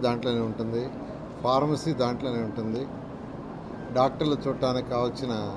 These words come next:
ఆ యొక్క మిగతా పరికరాలు, everything ఏర్పాటు చేస్తూ వెహికలే, వెహికలే మీ దగ్గరకు వచ్చేటట్టుగా. అంటే ఈరోజు కొంతమంది హెల్త్ని నెగ్లెక్ట్ చేస్తుంటారు. నెగ్లెక్ట్ చేయటం వల్ల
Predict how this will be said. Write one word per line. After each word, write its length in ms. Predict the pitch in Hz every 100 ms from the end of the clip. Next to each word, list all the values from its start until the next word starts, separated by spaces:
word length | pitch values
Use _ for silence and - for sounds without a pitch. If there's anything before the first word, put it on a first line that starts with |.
| 92 - - - - - - - -
ఆ 20 | 123
యొక్క 200 | 120 - 117
మిగతా 280 | 123 135 151 143 - -
పరికరాలు, 440 | 123 131 139 135 123
everything 440 | 120 143 147 151 143 123
ఏర్పాటు 320 | 117 131 123 -
చేస్తూ 260 | 117 - 165 175 - - - - - - - - 110
వెహికలే, 500 | 143 165 190 190 196 160 151 - - - - - - - - -
వెహికలే 380 | 143 156 175 185 175
మీ 80 | 156 143
దగ్గరకు 280 | 131 156 151
వచ్చేటట్టుగా. 520 | 135 147 127 117 117 107 - - - - - - - - -
అంటే 160 | 147 165 151
ఈరోజు 340 | 170 180 180 160 156
కొంతమంది 440 | 147 139 143 156 170
హెల్త్ని 300 | 143 143 170 139
నెగ్లెక్ట్ 300 | 123 147 123
చేస్తుంటారు. 480 | 123 - 117 113 92 - - - - - - - - - - - - 135
నెగ్లెక్ట్ 320 | 139 175 170
చేయటం 240 | 185 165 165
వల్ల 160 | 165